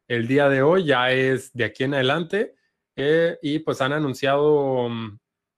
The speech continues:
que ya han estado llegando, ¿no? Eh, entre los cargamentos que llegó, llegó, me parece que es este de AstraZeneca, no estoy seguro, por ahí si alguien tiene la información,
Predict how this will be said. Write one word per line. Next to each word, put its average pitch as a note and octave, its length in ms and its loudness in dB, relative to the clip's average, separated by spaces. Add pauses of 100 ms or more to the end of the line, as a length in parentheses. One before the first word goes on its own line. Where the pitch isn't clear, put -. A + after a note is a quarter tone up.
(140)
que A#2+ 140 -4
ya C3 160 0
han D#3 120 0
estado D3+ 240 0
llegando, C3 440 -2
¿no? D#3+ 280 -2
Eh, A#2+ 400 -2
entre A#2+ 280 -4
los A#2+ 180 -4
cargamentos C3+ 500 -4
que E3 120 -2
llegó, C#3 460 0 (400)
llegó, C3 420 0
me C3+ 140 -2
parece C#3 280 -2
que F3 100 -4
es D3+ 60 -6
este E3+ 220 -4
de C3+ 100 2
AstraZeneca, D3+ 640 -4
no D3+ 80 -4
estoy C#3+ 180 -12
seguro, D3 400 -2
por B2+ 120 -2
ahí A2+ 120 -2
si B2+ 100 -8
alguien C3+ 220 -6
tiene C#3 140 -4
la C3 60 -2
información, B2 680 -6